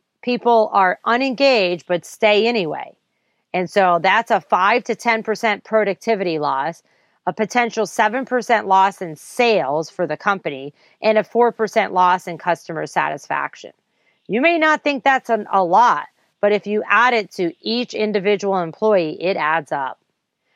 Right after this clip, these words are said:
We want to retain awesome employees, right? Who have high morale, highly engaged. These awesome employees affect customer service,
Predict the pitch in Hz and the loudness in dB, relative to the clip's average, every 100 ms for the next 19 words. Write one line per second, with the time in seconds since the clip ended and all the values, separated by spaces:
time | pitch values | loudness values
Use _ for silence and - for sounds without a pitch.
0 | _ - 247 311 320 277 240 196 190 190 | _ -2 0 2 2 0 -2 0 -2 -4
1 | - 226 233 214 - - 196 277 - 233 | -6 -2 0 0 -4 2 4 4 2 0
2 | 190 160 156 170 147 127 135 - 165 170 | 0 -4 -2 -2 -2 -6 -14 -4 0 2
3 | 254 233 _ _ _ _ _ 226 202 175 | 2 -2 _ _ _ _ _ 0 2 0
4 | 151 - 269 339 269 190 156 143 - - | -2 0 2 2 0 -2 -4 -6 -8 -12
5 | _ _ - 294 330 285 233 190 160 160 | _ _ -4 2 4 4 2 -2 -4 -6
6 | 139 - - - _ _ _ _ - 226 | -6 -14 -20 -20 _ _ _ _ -4 0
7 | 311 311 254 220 - - _ 196 175 - | 2 2 0 -2 -8 -20 _ 0 2 0
8 | 208 185 170 - 180 165 170 202 214 _ | -2 -4 -4 0 2 2 2 0 -4 _
9 | _ _ _ _ - 202 - 226 - 226 | _ _ _ _ -2 0 0 -2 0 -2
10 | 208 226 220 202 208 202 190 214 214 | -2 -2 -4 -2 0 2 2 -2 -4